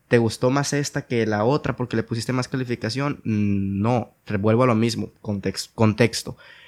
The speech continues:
Eh, pero si tú, no sé si se te haga más fácil dar de cero a cinco estrellas o del cero al diez de calificación, como tú gustes,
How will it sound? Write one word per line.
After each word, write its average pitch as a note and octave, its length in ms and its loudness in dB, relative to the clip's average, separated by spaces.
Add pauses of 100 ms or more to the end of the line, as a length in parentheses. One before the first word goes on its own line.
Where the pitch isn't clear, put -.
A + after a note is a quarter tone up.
(140)
Eh, A2 480 6
pero B2+ 220 8
si C3+ 200 2
tú, F#3+ 880 4
no E3 200 -2
sé E3+ 100 -6
si F3+ 160 0
se D#3+ 140 0
te C#3 140 0
haga D3 180 2
más D#3 180 -2
fácil D3+ 460 -2 (500)
dar A#2+ 380 4 (120)
de G#2+ 460 4 (440)
cero B2 360 4
a B2 40 6
cinco B2+ 240 0
estrellas C#3+ 460 0
o G#2+ 160 2
del G#2 340 0 (120)
cero A#2 360 4
al G#2+ 140 8
diez A2 480 4
de A2+ 140 0
calificación, G#2 640 -2
como G#2 240 0
tú A2 100 -2
gustes, B2 320 -2